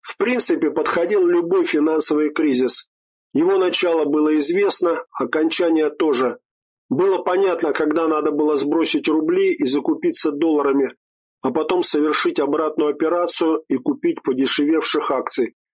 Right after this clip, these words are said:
«И все будет в шоколаде», как сказал пришелец. «Ну, поехали», сказал Андрей.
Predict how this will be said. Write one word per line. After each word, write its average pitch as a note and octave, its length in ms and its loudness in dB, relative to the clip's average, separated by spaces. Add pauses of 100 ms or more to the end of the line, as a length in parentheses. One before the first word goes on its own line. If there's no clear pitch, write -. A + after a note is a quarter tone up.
(160)
«И D#3+ 140 -2
все G#3+ 420 0
будет F#3+ 300 2
в - 60 -2
шоколаде», F3+ 800 0 (480)
как B2+ 160 -2
сказал C3+ 460 -2
пришелец. B2+ 680 -2 (680)
«Ну, F#3+ 440 0
поехали», D3+ 720 0 (500)
сказал C3+ 600 -2
Андрей. C3 480 0